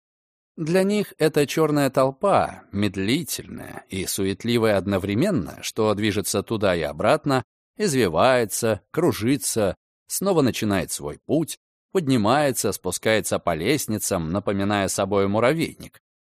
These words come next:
столь же непостижимо, как биржа для крестьянина из Нижней Британии, не подозревающего о существовании книги государственных долгов. В Париже,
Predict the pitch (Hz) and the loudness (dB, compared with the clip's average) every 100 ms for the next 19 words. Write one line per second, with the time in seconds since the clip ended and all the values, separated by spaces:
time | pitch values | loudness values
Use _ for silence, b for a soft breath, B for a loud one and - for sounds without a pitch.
0 | - - 208 190 165 175 165 160 - 165 | -16 0 2 2 2 0 2 -2 -2 -2
1 | 143 208 135 69 - _ _ _ - 147 | -2 -2 -2 -4 -12 _ _ _ 0 0
2 | - - 151 185 185 131 156 123 135 135 | 0 -8 -6 -2 -2 0 0 2 0 0
3 | 131 - 185 180 170 151 143 139 120 110 | -2 -2 0 2 2 2 0 0 0 0
4 | 113 113 113 107 98 113 - 165 95 71 | 0 0 0 0 2 0 2 0 0 -4
5 | - - _ _ _ _ _ 175 165 147 | -14 -20 _ _ _ _ _ -6 -2 0
6 | 123 107 101 92 123 92 - 87 85 - | 0 0 0 2 2 2 -2 -2 -2 0
7 | 98 - 98 104 - 101 101 95 90 80 | -2 -2 -4 -4 -2 0 2 2 0 -4
8 | - 110 147 147 123 _ _ 160 165 - | -2 0 0 0 -4 _ _ -2 -2 0
9 | 127 95 - - 98 92 104 117 151 - | 0 0 -2 -4 -2 -2 0 2 2 -2
10 | - - _ _ _ _ _ - - 185 | -12 -18 _ _ _ _ _ -10 -2 0
11 | 208 180 185 | 0 0 0